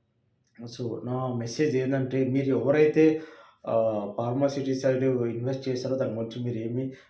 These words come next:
ఆ, భయపడకండి. అది లాంగ్ టర్మ్‌కి మంచి ఉపయోగపడుతుంది, గ్రోత్ ఉంటుంది. ఇంకొకటి, మీరు ఎవరైనా ఇన్వెస్ట్ చేయాలనుకున్నా కూడా మీరు ఒక్కసారికి ఒక టెన్ టైమ్స్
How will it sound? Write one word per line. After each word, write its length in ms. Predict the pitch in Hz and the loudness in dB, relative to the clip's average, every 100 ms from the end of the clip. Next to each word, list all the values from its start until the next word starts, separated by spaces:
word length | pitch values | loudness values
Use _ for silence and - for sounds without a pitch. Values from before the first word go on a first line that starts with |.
| _ 110 | _ -8
ఆ, 220 | 101 98 95 | -6 -6 -2
భయపడకండి. 600 | 117 117 - - 113 120 | 0 0 -2 -2 -2 -2
అది 200 | 107 101 | -2 -4
లాంగ్ 260 | 107 113 | -4 -4
టర్మ్‌కి 300 | - 113 110 | -4 -6 -8
మంచి 360 | 101 101 - 107 | -10 -10 -8 -6
ఉపయోగపడుతుంది, 560 | - 117 110 107 107 120 | -4 -2 -2 -4 -4 -8
గ్రోత్ 440 | - 104 107 - | -8 -4 -4 -2
ఉంటుంది. 480 | 113 107 101 113 165 - - | -4 -6 -4 -4 -6 -8 -10
ఇంకొకటి, 600 | 127 131 139 135 139 127 | -4 0 0 0 0 0
మీరు 260 | 123 143 135 | 2 4 6
ఎవరైనా 260 | 139 151 156 | 6 4 2
ఇన్వెస్ట్ 560 | 143 135 151 - - | 2 2 2 0 2
చేయాలనుకున్నా 560 | 147 151 143 143 143 139 | 6 6 4 2 2 2
కూడా 500 | 123 120 135 170 - - - _ - | 2 2 2 0 -8 -18 -20 _ -2
మీరు 200 | 139 139 | 2 2
ఒక్కసారికి 720 | - - - 156 147 143 143 | 0 -4 -6 0 4 4 4
ఒక 120 | 147 | 0
టెన్ 320 | - 127 127 123 | 0 0 0 0
టైమ్స్ 560 | 123 135 135 143 139 | 0 -2 -2 -2 -2